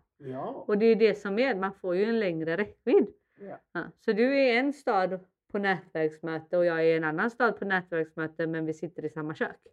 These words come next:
Speaker 1: Ja.
Speaker 2: Liksom.
Speaker 1: Och man får ju passa på nu, så som du sa innan, som du nämnde innan, att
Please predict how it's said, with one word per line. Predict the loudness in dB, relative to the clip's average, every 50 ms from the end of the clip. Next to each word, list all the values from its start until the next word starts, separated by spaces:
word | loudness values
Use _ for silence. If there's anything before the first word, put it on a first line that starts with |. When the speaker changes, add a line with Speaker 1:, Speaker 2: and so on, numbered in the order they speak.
| _ _ _ _
Speaker 1:
Ja. | -16 -14 -14 -14 -14 _ _ _ _ _ _ _ _ _ _ _ -20 -12
Speaker 2:
Liksom. | -8 -8 -8 -8 -10 -12 -14 -16 -20 _ _ _ _ _ _ _ _ _ _ _ _ 0
Speaker 1:
Och | 6 10
man | 10 10 10
får | 10 10 10
ju | 10 10
passa | 8 8 4 4 4 4 2 0
på | 4 6 8 8 8 8 6 4
nu, | 4 6 6 6 6 6 4 2
så | 2 2 2 2
som | 2 2 0 0
du | 0 0
sa | 0 0 2 2 2 2
innan, | 2 0 -2 -2 -4 -8 -12 -16 -20 _ _ _ -20 -20 -20 _ -6
som | -4 -2
du | 0 2
nämnde | 2 2 2 2 2 2 0
innan, | 0 -2 -2 -2 -4 -4
att | -4 -6 -6